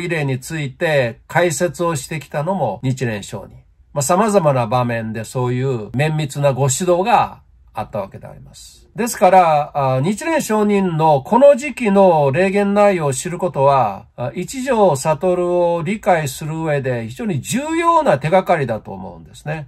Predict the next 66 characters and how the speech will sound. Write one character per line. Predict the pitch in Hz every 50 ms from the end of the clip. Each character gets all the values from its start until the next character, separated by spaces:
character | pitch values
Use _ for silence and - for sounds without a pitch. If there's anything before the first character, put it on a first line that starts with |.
| - _ -
で、 | 156
し | 131 -
か | - 302 294 294
も、 | 254 196 156 120 98 - -
こ | - 214
の | 240 247 247 247 247 247
霊 | 233 233 240 240 247
言 | 226 240 240 233 226 214
は | 196 156 135
な | 175 208
ん | 208 196 156
と | 143 117
で | 104 104 98
す | - -
ね、 | 117 110 104 98 92 95 101 - - - -
千 | - - 220 285 311
九 | 302 226
百 | 185 147
八 | 139 147 190 190 - 262 262
十 | 254 233
一 | 202 - 240 233
年 | 226 214 190 143
か | 135 143 123
ら | 143 139 131 113 101 - - _ _ _ _ _ _
千 | - - 220 233 226
九 | 190 208
百 | 185 - 156 143
八 | 143 160 - - 196
十 | 185 190 202 196
五 | 185 190 202
年 | 202 202 196 180
ま | 165 151 139
で | 127 131
の | 123 117 107
五 | 98 123 160 233
年 | 311 359 370 370 339 -
間 | - - 226 202 185 180 175
に | 165 156
わ | 143 139 139 139 131
た | - 165 160
っ | 139 - - - - -
て | 180 175 156 143 120 107 104 - _ _ _ _ _ _
取 | - 175 196 220
り | 214
た | 190 220 214 214
め | 214 208
た | 202 - 202 196 190 185 185 185 - 185
霊 | 147 180 196 202 196
言 | 196 208 208 202
の | 202 202 196
内 | 196 196 196 202 196 202
容、 | 202 196 196 190 185 165 - _ _ _ _ _ _ _ -
膨 | 95 - 147 196 240 277 277 285 277
大 | 254 277 269 262 262
な | 262 254 254
内 | 247 247 247 254 254 254
容 | 262 247
の | 240 247
中 | 240 240 247 - 202 185
か | - 170
ら | 143 123
よ | 123 139 190 240
り | 277 269
す | - - - 320 311
ぐ | 294 320
っ | 320